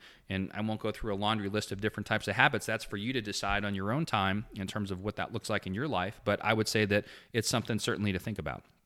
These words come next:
The last point I want to talk about, and then we'll wrap the show today, is just a quick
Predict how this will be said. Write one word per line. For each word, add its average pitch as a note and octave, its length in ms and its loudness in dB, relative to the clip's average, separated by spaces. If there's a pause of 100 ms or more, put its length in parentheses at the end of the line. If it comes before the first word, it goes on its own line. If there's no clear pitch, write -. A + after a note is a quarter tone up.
(480)
The C#3 80 4
last G#3 320 6
point G3+ 200 10
I F#3 40 12
want F3 200 6
to - 60 0
talk D3+ 220 6
about, C#3 240 10
and C3+ 80 2
then C#3 80 4
we'll D3+ 80 2
wrap C3+ 260 6
the C3 60 -2
show C#3 280 4
today, G2 380 4 (160)
is A#2+ 180 2
just E3 440 4
a A#2 80 0
quick - 480 2